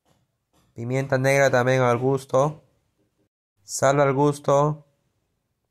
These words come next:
Una ramita de cebollín o cebolla china picada. Una cucharadita de aceite de ajonjolí.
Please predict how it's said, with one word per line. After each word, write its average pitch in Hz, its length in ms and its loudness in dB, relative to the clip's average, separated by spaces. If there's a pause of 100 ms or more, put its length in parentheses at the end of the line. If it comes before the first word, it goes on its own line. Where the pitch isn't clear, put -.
(1080)
Una 151 280 0
ramita 151 420 0
de 135 120 2
cebollín 131 560 0
o 143 80 0
cebolla 131 380 0
china 135 320 -4
picada. 123 640 -2 (840)
Una 156 240 0
cucharadita 151 720 2
de 139 60 4
aceite 135 340 0
de 139 80 2
ajonjolí. 123 680 -2